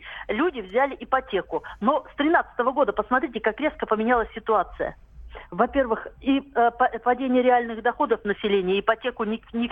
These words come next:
все могут сейчас выплачивать. Посмотрите, что творится, э, вот на этом рынке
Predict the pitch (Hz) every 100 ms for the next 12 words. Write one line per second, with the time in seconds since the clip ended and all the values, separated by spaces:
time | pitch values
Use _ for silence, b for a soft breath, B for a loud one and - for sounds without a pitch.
0 | - 269 240 226 226 226 202 220 208 214
1 | 254 247 - 160 156 - - B - 269
2 | 262 - 269 247 247 240 - 214 B B
3 | B 214 214 196 233 233 226 226 233 208
4 | 214 269 269